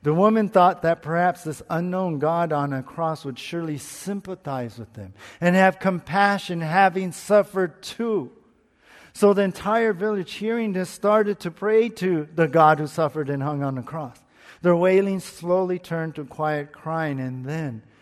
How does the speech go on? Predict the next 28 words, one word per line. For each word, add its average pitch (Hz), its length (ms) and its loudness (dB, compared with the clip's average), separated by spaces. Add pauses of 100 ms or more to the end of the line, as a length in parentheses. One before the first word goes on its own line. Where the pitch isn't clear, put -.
(200)
eventually 135 480 -8
turned 127 320 -12
to 123 100 -16
this 104 360 -18 (100)
eerie 151 320 -8
silence 139 760 -6
in 120 120 -8
the 120 80 -8
middle 120 260 -6
of 110 80 -12
the 107 120 -10
jungle. 110 500 -10 (1300)
And 123 160 -8
then 143 220 -4
when 151 180 -4
they 135 160 -4
looked 135 360 -6
up 135 260 -8
and 120 140 -6
around, 110 500 -8 (800)
all - 180 -8
the 131 120 -8
soldiers 127 680 -10
were 90 240 -20
gone. - 440 -20 (1300)
This - 480 -18
village 120 400 -8
survived. 101 580 -12